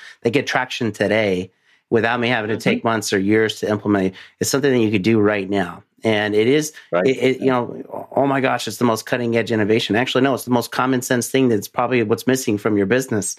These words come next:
Speaker 1: <laughs> in most small,
Speaker 2: Right.
Speaker 1: medium-sized businesses, as I found as a
Speaker 2: Right.
Speaker 1: consultant over the last couple of years. You know, the, the basics of business one oh one are sometimes missing, and you just don't know it because you're just in it every day.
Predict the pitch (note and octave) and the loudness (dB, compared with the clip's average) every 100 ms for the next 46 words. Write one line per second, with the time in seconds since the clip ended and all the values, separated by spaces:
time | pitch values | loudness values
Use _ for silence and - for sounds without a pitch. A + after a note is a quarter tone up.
0 | - - - - - - A#3 E3 D#3 D3+ | -6 -6 -4 -2 -2 -2 -2 0 0 0
1 | D3 D3 D3 D3+ D#3 D3 C#3 D3 C#3 D3+ | 0 2 2 2 2 2 0 0 0 0
2 | E3+ E3+ - C3 B2+ _ _ _ A#2+ A#2 | -2 -2 0 0 -2 _ _ _ -2 0
3 | B2 C3 C3 B2+ C3 B2+ C#3+ D3 C3+ D3+ | -2 -2 -2 0 0 0 0 0 0 0
4 | C3+ B2+ A#2+ A#2+ - - - A2 C3+ D3+ | 0 0 0 -2 -2 -4 0 2 2 0
5 | C3 _ _ - C3+ A2+ - G#2 A#2+ A2 | -4 _ _ -2 0 0 -2 -2 0 0
6 | F#2+ A2+ F#2 A#2 D3 D3+ C3 A#2+ G#2+ A#2 | 0 -2 0 0 0 0 0 -2 0 -2
7 | C3+ C#3 B2+ - A#2+ A#2 G2+ G#2+ D#3+ B2+ | -2 0 -2 0 0 0 0 0 0 -2
8 | - C3 C3 A#2 - E3 - G#2+ A#2+ - | -2 -2 -2 -2 0 0 0 -2 -4 -10
9 | _ D#3 F3 G3+ A3+ A3 F3+ F#3 A#3 G#3+ | _ 0 0 2 0 0 0 2 2 0
10 | - G3 G3+ E3 E3 - E3 E3+ F3+ E3+ | 0 -4 -2 -4 -6 -12 -2 0 0 -2
11 | - F#3 F3+ D#3 D#3 C#3+ C3 E3 C#3+ - | 0 2 4 2 0 0 0 0 -2 -6